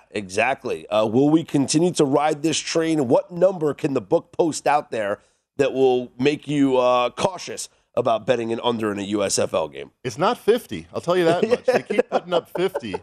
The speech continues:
Speaker 2: And we're all
Speaker 1: It,
Speaker 2: curious,
Speaker 1: this
Speaker 2: like,
Speaker 1: was, like, four, I
Speaker 2: what
Speaker 1: think it was
Speaker 2: league is
Speaker 1: forty-six,
Speaker 2: this?
Speaker 1: uh, for tonight. It was, like, forty-six
Speaker 2: <laughs> All
Speaker 1: or
Speaker 2: right,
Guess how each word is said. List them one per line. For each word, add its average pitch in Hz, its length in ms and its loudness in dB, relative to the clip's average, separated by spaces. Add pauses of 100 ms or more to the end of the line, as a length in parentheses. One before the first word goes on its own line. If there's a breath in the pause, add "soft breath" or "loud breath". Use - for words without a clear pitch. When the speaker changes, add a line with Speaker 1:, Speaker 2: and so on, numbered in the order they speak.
(340 loud breath)
Speaker 2:
And 139 80 -2
we're 165 80 4
all 185 80 4
Speaker 1:
It, 196 80 4
Speaker 2:
curious, 196 380 -2
Speaker 1:
this 233 160 2
Speaker 2:
like, - 40 -4
Speaker 1:
was, 269 140 2
like, 220 160 0
four, 214 240 2
I - 60 2
Speaker 2:
what - 40 0
Speaker 1:
think 165 80 -4
it - 40 -2
was 190 100 2
Speaker 2:
league 226 100 -4
is 202 80 4 (320)
Speaker 1:
forty-six, 151 260 -2
Speaker 2:
this? - 80 -4
Speaker 1:
uh, 101 240 0
for 254 120 0
tonight. - 260 -4
It 98 60 -6
was, 104 80 -2
like, 110 100 -8
forty-six 139 580 0
Speaker 2:
<laughs> - 0 -
All 160 60 2
Speaker 1:
or 139 60 2
Speaker 2:
right, 110 80 2